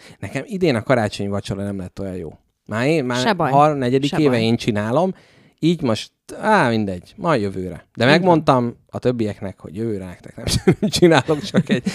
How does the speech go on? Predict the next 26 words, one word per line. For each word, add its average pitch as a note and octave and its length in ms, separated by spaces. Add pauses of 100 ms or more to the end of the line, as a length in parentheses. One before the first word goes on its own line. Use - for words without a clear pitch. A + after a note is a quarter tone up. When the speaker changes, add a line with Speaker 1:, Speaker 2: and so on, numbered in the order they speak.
(160)
Speaker 1:
egy F2+ 100
limitált A#2 600
önző G#2+ 360
adagot, G2+ 480
mert G2+ 160
hogy A2 120
nagyon C#3+ 380
nagy G#2 420
mennyiségbe F#2 760
készítettem, - 600
és F#2+ 120
ez G2+ 120
volt F#2+ 180
a - 20
problematika. G2 680 (680)
Na, C#3 140
káposztalepke, D3+ 720
szerintem C#3 320
az A2 120
adás A2 320
végére F#2+ 420
értünk. G2 440
Speaker 2:
Igen. E3+ 240 (460)
Speaker 1:
És, G#2+ 600
ö, G2+ 760 (540)
mi A#3 400